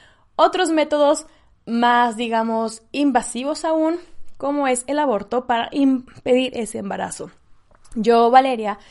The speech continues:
soy una persona pro aborto. Si tú eres una persona pro vida, yo te respeto, tú me respetas, yo respeto todas las opiniones y está bien. Yo no te voy a hacer cambiar de opinión, así como yo no espero que tú me hagas cambiar de opinión.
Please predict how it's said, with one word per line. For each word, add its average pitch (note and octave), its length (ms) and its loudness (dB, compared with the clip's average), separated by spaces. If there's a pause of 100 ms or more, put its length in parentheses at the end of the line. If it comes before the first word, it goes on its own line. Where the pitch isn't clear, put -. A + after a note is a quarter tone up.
(180)
soy A#3 160 -8
una G#3+ 180 -4
persona G3 400 -4
pro A3 200 0
aborto. B3+ 580 2 (260)
Si A3 160 -12
tú A#3 120 -2
eres G#3+ 100 -4
una G#3+ 180 -4
persona G3+ 380 -6
pro A#3 180 2
vida, C4 400 0 (580)
yo D#4+ 220 0
te F4 80 2
respeto, D4 540 4 (140)
tú C#4+ 100 -2
me C#4+ 100 4
respetas, C4 580 2 (120)
yo C4 120 2
respeto C#4 380 -4
todas B3 160 0
las C4 160 2
opiniones A#3+ 800 -4
y A3 160 -4
está G#3 340 -2
bien. G3 300 -2 (300)
Yo A3+ 200 2
no A#3 120 -2
te A#3 80 -4
voy G#3 140 -2
a G#3+ 40 2
hacer G#3 180 -8
cambiar G#3 280 -2
de G3+ 60 -2
opinión, A#3+ 320 -2
así D4 180 -6
como G3 220 -8
yo G3 100 -4
no G#3 60 -4
espero F#3 320 -8
que G3+ 80 -12
tú G3 140 -10
me G3+ 80 -4
hagas G3+ 260 -6
cambiar G3 380 -8
de G3 80 -8
opinión. C4 460 -4